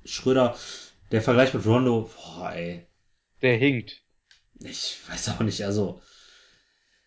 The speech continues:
Speaker 1: ja, ähm, Schröder hat ziemlich guten Zug zum Korb, muss ich sagen.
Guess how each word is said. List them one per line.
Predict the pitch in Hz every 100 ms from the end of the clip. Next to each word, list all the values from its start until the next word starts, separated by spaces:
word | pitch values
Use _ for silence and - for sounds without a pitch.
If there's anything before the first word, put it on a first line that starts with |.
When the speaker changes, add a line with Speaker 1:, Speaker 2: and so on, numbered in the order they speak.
| _
Speaker 1:
ja, | - 95 127 165 170 170 170 170 170 - - 135
ähm, | 139 143 147 147 143 143 _ _ _ _ _ _ _
Schröder | - 151 190
hat | 202
ziemlich | - 415 -
guten | 220 190
Zug | 175 208 -
zum | 139
Korb, | - 254 262 - _ -
muss | 110
ich | 101
sagen. | 110 131 233